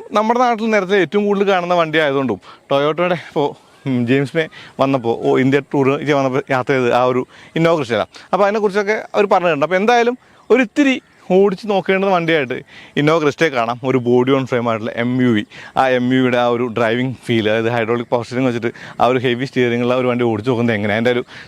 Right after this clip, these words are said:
സൈസ് നമുക്ക് എങ്ങനെ മാനേജ് ചെയ്യാൻ പറ്റുന്നുണ്ടോ, ഇതൊക്കെ അറിയാൻ വേണ്ടിയിട്ട് അതൊന്ന് ഓടിച്ച് നോക്കണം. ഒരു പക്ഷേ അത് ഓടിച്ച് നോക്കിയാൽ നിങ്ങൾക്ക് ഈ ടാക്സി ഓടിക്കുന്ന ആൾക്കാരോട് കുറച്ച്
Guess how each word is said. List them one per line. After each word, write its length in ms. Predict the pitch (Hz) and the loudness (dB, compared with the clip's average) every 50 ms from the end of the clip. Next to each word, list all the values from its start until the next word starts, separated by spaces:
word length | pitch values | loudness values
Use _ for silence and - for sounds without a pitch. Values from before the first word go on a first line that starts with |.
| - - | -4 -2
സൈസ് 280 | 127 120 127 123 110 139 143 | 0 0 0 0 -2 -2 -2
നമുക്ക് 200 | 127 123 120 123 117 | -2 -2 -2 -2 -2
എങ്ങനെ 180 | 120 127 123 120 113 | 0 0 0 0 -2
മാനേജ് 180 | 110 113 117 123 | 0 0 0 -2
ചെയ്യാൻ 120 | 131 117 | 0 -2
പറ്റുന്നുണ്ടോ, 240 | 110 98 92 82 95 - - - - - 170 | -2 -4 -4 -8 -8 -8 -10 -16 -6 -2 0
ഇതൊക്കെ 260 | 185 214 208 - 240 208 | 2 2 2 2 2 2
അറിയാൻ 200 | 185 196 214 226 220 | 2 2 0 2 0
വേണ്ടിയിട്ട് 280 | 214 196 190 185 160 196 175 - | 0 0 0 0 0 -2 0 0
അതൊന്ന് 200 | 165 170 170 165 156 143 | 0 0 0 0 0 0
ഓടിച്ച് 200 | 131 131 156 165 | 0 0 0 0
നോക്കണം. 200 | 131 120 135 160 - - - - 151 | 0 0 -2 -4 -6 -12 -4 -2 0
ഒരു 80 | 175 247 240 | 2 2 0
പക്ഷേ 200 | - - 240 233 - - - - - - - | 0 0 -2 -2 -2 -6 -18 -16 -8 -2 0
അത് 100 | 170 202 202 | 2 4 4
ഓടിച്ച് 240 | 190 202 214 202 247 220 | 4 4 2 2 2 2
നോക്കിയാൽ 280 | 196 160 185 190 180 170 165 | 2 2 0 0 0 0 -2
നിങ്ങൾക്ക് 280 | 170 185 156 143 139 135 - - - - - - 180 | -4 -4 -2 -2 -4 -4 -4 -10 -20 -18 -8 -4 -4
ഈ 80 | 185 - 180 | 0 2 2
ടാക്സി 220 | 156 147 - 233 226 208 | 0 0 -2 -2 0 0
ഓടിക്കുന്ന 240 | 202 185 185 185 170 | 0 0 2 0 0
ആൾക്കാരോട് 240 | 151 143 151 151 151 | 0 0 0 0 -2
കുറച്ച് 180 | 147 123 147 | -2 -4 -6